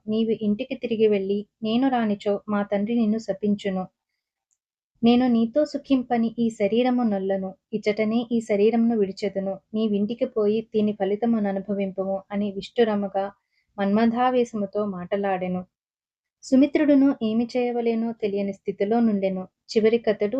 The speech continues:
గురుపుత్రిక కోర్కెను తీర్చుటకు అంగీకరించెను. మనోహరమైన ఆ వాతావరణంలో వారిద్దరును తృప్తిపడిన తరువాత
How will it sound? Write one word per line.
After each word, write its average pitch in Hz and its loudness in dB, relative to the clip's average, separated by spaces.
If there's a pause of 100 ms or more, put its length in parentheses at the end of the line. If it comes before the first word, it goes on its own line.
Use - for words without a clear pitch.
(580)
గురుపుత్రిక 226 0
కోర్కెను 202 -2
తీర్చుటకు 208 -2
అంగీకరించెను. 190 -2 (1040)
మనోహరమైన 269 2
ఆ 220 -2
వాతావరణంలో 202 0
వారిద్దరును 202 -2
తృప్తిపడిన 208 -4
తరువాత 190 -2